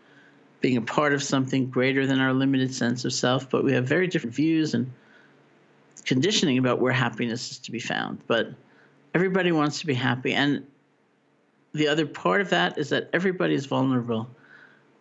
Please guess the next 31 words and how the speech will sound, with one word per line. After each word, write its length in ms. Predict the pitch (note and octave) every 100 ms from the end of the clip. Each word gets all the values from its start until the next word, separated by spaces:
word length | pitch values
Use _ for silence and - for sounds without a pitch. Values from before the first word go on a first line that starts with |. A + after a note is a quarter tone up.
| _
We 180 | D3+ E3
don't 180 | F3 E3+
all 180 | D#3
share 300 | D#3 - D3+
the 100 | C#3+
same 280 | C#3+ D3 C#3+
measure 280 | C#3 C3 C3
of 120 | B2
pain, 380 | - B3 G#3 B2+
clearly, 420 | - F#3+ F#3+ C#3
but 380 | B2+ A#2 B2 B2 - _ _ _ _ _ _ _ -
everybody's 460 | G3+ A3 G#3 D3
vulnerable 560 | C3 C#3+ E3+ E3 C3 F#2
to 180 | - -
change 420 | - C#3 C3+ C3+
and 140 | B2+ B2
to 80 |
loss. 480 | B2 A2+ A#2+ G#2+ -
And 100 | B2
so 260 | - B2+ B2+ - - - _ _ -
these 220 | F#3+ G#3
are 80 | G#3
the 120 | G3
things 340 | F#3+ E3+ D#3+
that 160 | D#3 C#3+
should 280 | - D3+ C#3+
bring 200 | D3 D#3
us 120 | D3+
together 640 | - A#2+ A#2 B2+ - - - _ _ _ -
rather 320 | C3+ B2+ B2+
than 360 | B2 A#2+ A2